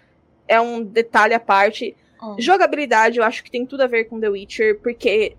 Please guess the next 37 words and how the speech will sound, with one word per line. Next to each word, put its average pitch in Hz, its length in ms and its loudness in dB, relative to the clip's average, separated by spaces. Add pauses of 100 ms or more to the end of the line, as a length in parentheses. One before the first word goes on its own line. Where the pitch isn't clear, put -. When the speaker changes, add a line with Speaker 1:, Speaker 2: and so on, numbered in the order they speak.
(120)
Speaker 1:
ah, 220 300 4
tu - 160 -20
tens 262 400 -4
uma 262 140 -4
coisa 285 180 2
que 294 80 -4
eu 285 40 -2
sempre 302 260 -6
achei 277 200 -8
que - 80 -16
faz 254 200 -2
mais 240 100 -8
sentido. 247 240 -10
É 294 40 -4
claro 320 180 -2
que 330 80 -8
a - 20 -10
gente 320 160 -14
não 269 100 -4
liga 262 220 -6
porque 269 240 -12
é - 20 -8
um 233 140 -8
jogo, 220 400 -8
tu - 80 -20
não 220 60 -10
vai 214 80 -4
ficar 226 160 -12
se 233 100 -12
apegando 214 320 -4
a 202 60 2
isso, 220 180 -8
mas 240 140 0
o 247 60 -4
fato 240 260 -2
de 240 120 -18
que 240 240 -10